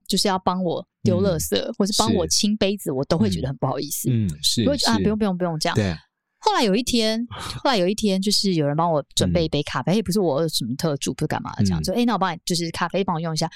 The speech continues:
Speaker 1: 哦，我觉得很感恩欸，很谢谢他这样。
Speaker 2: 嗯，是。
Speaker 1: 在那个当下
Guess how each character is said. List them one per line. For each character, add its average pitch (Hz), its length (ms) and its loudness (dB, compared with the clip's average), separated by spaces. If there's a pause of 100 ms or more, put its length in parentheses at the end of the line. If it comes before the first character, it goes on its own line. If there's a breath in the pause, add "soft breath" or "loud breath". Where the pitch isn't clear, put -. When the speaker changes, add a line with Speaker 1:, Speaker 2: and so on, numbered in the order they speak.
(280 loud breath)
Speaker 1:
哦， 349 80 2
我 233 80 4
觉 185 160 0
得 175 60 0
很 196 100 2
感 147 220 0
恩 147 220 -2
欸， 135 100 -2
很 165 100 2
谢 247 160 2
谢 208 160 2
他 151 260 -2
这 156 120 0
样。 156 80 2
Speaker 2:
嗯， - 20 0
是。 90 300 0
Speaker 1:
在 339 100 2
那 320 100 0
个 285 80 4
当 247 240 2
下 196 320 0